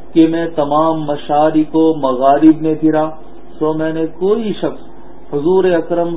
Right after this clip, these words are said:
صلی اللہ علیہ وسلم سے افضل نہیں دیکھا اور نہ کوئی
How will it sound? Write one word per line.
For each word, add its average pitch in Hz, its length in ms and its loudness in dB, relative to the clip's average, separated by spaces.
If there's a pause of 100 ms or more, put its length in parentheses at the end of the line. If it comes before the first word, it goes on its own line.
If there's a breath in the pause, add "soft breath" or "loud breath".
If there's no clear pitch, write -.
(100)
صلی 185 300 -4
اللہ 156 640 0
علیہ 151 240 0
وسلم 143 640 -6 (100)
سے 147 120 -2 (100)
افضل 139 600 -4
نہیں 131 460 -6
دیکھا 120 460 -2 (1900 loud breath)
اور 160 200 2
نہ 170 240 2 (100)
کوئی 170 140 4